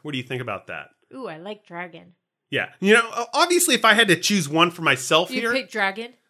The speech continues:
Speaker 1: Well, I don't know. I'm th-, thinking either pick Dragon of Singapore or Scourge of Singapore.
Speaker 2: Really? 'Cause I see you going with Lord.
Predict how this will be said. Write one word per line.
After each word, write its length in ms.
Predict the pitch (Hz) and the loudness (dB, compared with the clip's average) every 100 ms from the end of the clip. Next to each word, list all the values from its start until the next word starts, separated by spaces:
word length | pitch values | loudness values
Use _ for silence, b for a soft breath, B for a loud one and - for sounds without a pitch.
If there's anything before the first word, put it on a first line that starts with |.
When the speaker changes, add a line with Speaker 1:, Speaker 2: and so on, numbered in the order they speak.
| _ | _
Speaker 1:
Well, 140 | 190 | 6
I 80 | 226 | 6
don't 140 | 277 285 | 8 6
know. 220 | 302 143 | 6 6
I'm 120 | 160 | 2
th-, 260 | 165 214 185 | -2 -10 -2
thinking 300 | 247 247 240 | -2 -2 -2
either 220 | 196 180 | 2 2
pick 260 | - 208 | 2 -4
Dragon 360 | - 151 208 214 | 2 4 4 2
of 100 | 202 | -2
Singapore 680 | - 202 220 220 220 247 247 _ | 0 0 0 -2 0 0 -4 _
or 100 | 156 | -4
Scourge 540 | 143 - 175 180 180 | -2 0 6 8 6
of 100 | 127 | -2
Singapore. 580 | - 120 98 - 90 69 254 | -4 -4 -4 -6 -12 -12 -8
Speaker 2:
Really? 440 | 330 415 440 427 | -2 0 0 -4
'Cause 180 | 320 302 | -4 0
I 140 | 320 | 2
see 220 | 339 330 277 | 2 0 -2
you 60 | |
going 240 | 247 226 214 | -4 -6 -6
with 100 | 180 | -6
Lord. 380 | 175 165 170 | -6 -6 -10